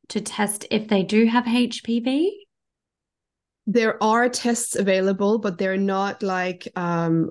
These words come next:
Speaker 2: they're not routine testing, and they're not really,
Speaker 1: Yeah.
Speaker 2: like,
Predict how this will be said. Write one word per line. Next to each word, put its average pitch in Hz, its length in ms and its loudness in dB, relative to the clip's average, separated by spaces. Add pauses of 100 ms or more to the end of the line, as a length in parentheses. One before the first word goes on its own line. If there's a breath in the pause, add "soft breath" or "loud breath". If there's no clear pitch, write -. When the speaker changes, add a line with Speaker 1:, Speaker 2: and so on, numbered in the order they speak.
Speaker 2:
they're 196 180 4
not 196 240 2
routine 269 460 2
testing, 233 560 0
and 208 100 -2
they're 175 100 -2
not 190 280 -2
really, 190 160 -2
Speaker 1:
Yeah. 180 80 -4
Speaker 2:
like, 165 420 -4